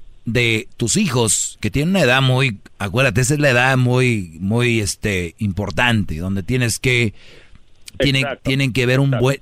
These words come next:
Speaker 1: tienen que ver un buen ejemplo. Y aquí es cuando la gente se me hace, se me hace muy triste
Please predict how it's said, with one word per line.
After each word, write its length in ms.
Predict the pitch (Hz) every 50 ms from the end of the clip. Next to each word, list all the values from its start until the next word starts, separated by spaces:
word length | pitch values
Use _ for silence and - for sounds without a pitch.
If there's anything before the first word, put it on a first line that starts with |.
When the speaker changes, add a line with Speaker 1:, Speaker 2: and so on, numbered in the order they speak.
| _
Speaker 1:
tienen 240 | - 147 147 151 143
que 120 | 104 139 135
ver 120 | 135 139
un 120 | 143 143
buen 180 | 123 131 135 135
ejemplo. 560 | 123 - - 127 120 113 90 104 95 78 - _
Y 100 | - 127
aquí 120 | 120 - 170
es 60 | 170
cuando 220 | - 185 175 160 139
la 140 | 127 117 -
gente 260 | 131 139 135 127 131
se 120 | 110 113
me 80 | 117 127
hace, 180 | 127 - -
se 140 | - - 120
me 60 | 127
hace 140 | 135 123 131
muy 180 | 127 135 139 123
triste 560 | 95 - 131 131 120 - - 117 110 110 123